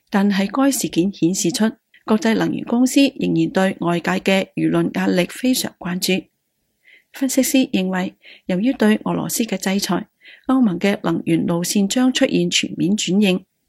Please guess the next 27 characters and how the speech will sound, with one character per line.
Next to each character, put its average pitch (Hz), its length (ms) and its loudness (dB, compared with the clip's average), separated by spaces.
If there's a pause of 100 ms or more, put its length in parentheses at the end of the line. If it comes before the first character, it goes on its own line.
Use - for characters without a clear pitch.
(380)
高 277 220 4
盛 202 260 0
發 185 160 -4
布 180 240 0
分 226 200 0
析 - 160 0 (120)
報 175 140 -2
告 160 180 -6
指 - 180 -6
出， 208 200 -2 (540)
由 185 140 -2
於 233 180 2
歐 277 260 0
盟 180 240 2
準 175 240 -2
備 208 140 0
將 247 320 2
俄 180 80 -2
羅 170 160 -2
斯 175 160 -2
嘅 214 160 -2
能 170 220 0
源 175 260 0
排 170 240 -6
除 - 160 -6
在 180 240 -2
外 180 260 -2